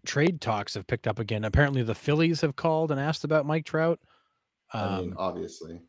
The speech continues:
Speaker 1: I mean, it's an, but at the same time, like, they could actually find a home for him. Um, but I, I've heard, like, the, the idea of Trout being traded is back up on the table, which that,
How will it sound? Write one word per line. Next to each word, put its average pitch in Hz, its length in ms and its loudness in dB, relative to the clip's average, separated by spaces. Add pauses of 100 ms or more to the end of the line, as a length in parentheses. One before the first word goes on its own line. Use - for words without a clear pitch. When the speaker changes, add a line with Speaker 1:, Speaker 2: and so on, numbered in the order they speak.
(200)
Speaker 1:
I 160 80 0
mean, 120 240 2
it's 139 180 -4
an, 127 80 -4 (100)
but 151 200 2 (160)
at 104 100 -6
the - 80 -8
same 139 220 0
time, 135 240 2
like, 98 180 -6
they 113 220 0 (960)
could 127 120 2
actually 120 260 0
find 117 220 0
a 95 40 -2
home 117 180 2
for 98 200 -6
him. 95 100 -6 (720)
Um, 104 200 -8
but 135 120 4
I, 131 140 2
I've 127 100 0
heard, 165 180 4
like, 131 160 0
the, 113 220 -4
the 113 200 -4
idea 113 340 0
of 104 120 -4
Trout 123 300 -2
being 110 200 -4
traded 120 320 -2
is 90 120 -10
back 101 260 -4
up 104 100 -6
on 98 80 -6
the 92 80 -8
table, 113 320 -2
which 92 300 -6 (1120)
that, 127 240 2